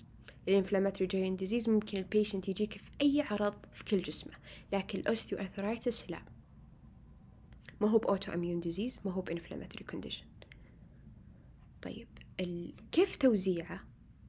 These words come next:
هو قد يصيب أي جوينت في الجسم. طيب، لكن، آه، more common in some joints. إيش هي هذه الجوينتس؟ الني، الهيب، السباين،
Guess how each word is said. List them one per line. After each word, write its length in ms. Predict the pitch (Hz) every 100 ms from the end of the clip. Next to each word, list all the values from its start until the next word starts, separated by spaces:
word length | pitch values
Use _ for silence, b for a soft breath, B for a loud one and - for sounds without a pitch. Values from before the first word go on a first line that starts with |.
| - - -
هو 120 | 226
قد 220 | 226 254
يصيب 300 | 226 - 247
أي 220 | - 233
جوينت 360 | 220 190 175 175
في 120 | -
الجسم. 360 | 151 165 - - - - - B B B B B -
طيب، 360 | 170 170 185 269 - - -
لكن، 640 | 196 202 202 220 185 180 190 - - - - - -
آه، 320 | 180 175 185
more 380 | 208 277 285 -
common 480 | 196 180 - - -
in 40 |
some 280 | 190 - 185 170
joints. 300 | - - - - -
إيش 200 | 240 -
هي 80 | 240
هذه 240 | 220 220
الجوينتس؟ 560 | 208 214 226 294 - - - - B B B - - -
الني، 500 | 180 175 180 247 330 - - - - -
الهيب، 380 | 170 - 226 285 - - - - 185
السباين، 760 | 180 - - - 208 240 339